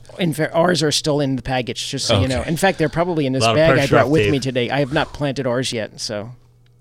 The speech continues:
Speaker 1: we
Speaker 2: You
Speaker 1: have
Speaker 2: know,
Speaker 1: to get
Speaker 2: giving
Speaker 1: this
Speaker 2: somebody seeds are, is very presumptuous and, and creates work for them. How dare you?
Speaker 1: <laughs> How dare you, sir?
Speaker 2: How dare you?
Speaker 1: The, uh, we, we,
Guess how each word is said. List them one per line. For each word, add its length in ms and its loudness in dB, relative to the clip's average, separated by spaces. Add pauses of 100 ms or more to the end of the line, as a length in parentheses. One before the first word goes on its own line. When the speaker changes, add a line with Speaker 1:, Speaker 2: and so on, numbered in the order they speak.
(140)
Speaker 1:
we 120 -8
Speaker 2:
You 40 -2
Speaker 1:
have 80 0
Speaker 2:
know, 60 -2
Speaker 1:
to 60 0
get 80 0
Speaker 2:
giving 220 2
Speaker 1:
this 80 4
Speaker 2:
somebody 340 2
seeds 560 2
are, 120 -2
is 260 -4
very 320 0
presumptuous 760 2
and, 220 -2
and 400 -4 (240)
creates 400 -2
work 280 2
for 200 -2
them. 200 0
How 200 0
dare 420 4
you? 280 0 (200)
Speaker 1:
<laughs> 180 -20
How 140 -4 (160)
dare 240 0
you, 220 -6
sir? 380 -6 (140)
Speaker 2:
How 300 -6 (240)
dare 380 0
you? 220 -14 (340)
Speaker 1:
The, 240 2
uh, 140 0
we, 200 -2
we, 240 -2